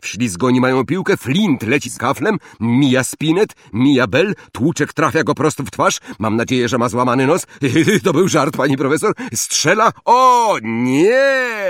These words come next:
Ślizgoni ryknęli z radości. Jak dotąd nikt nie zauważył dziwnego zachowania miotły Harego, która unosiła go powoli coraz wyżej,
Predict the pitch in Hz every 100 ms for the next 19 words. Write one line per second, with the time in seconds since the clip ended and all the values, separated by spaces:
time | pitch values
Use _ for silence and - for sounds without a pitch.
0 | 156 113 78 - - - 120 151 78 73
1 | 69 110 107 98 95 90 82 _ _ -
2 | 73 101 139 147 - 110 117 107 92 90
3 | 69 69 67 71 60 55 - - - -
4 | - - - - - 87 165 208 98 73
5 | 117 113 110 113 110 - - 113 156 170
6 | - - 113 127 117 104 90 90 78 90
7 | 85 73 90 87 80 87 90 92 85 85
8 | 85 85 85 95 87 87 85 107 107 -
9 | - - - 120 127 139 139 143 - 196
10 | 170 135 - 117 147 170 - 143 165 90
11 | 90 - 104 78 64 65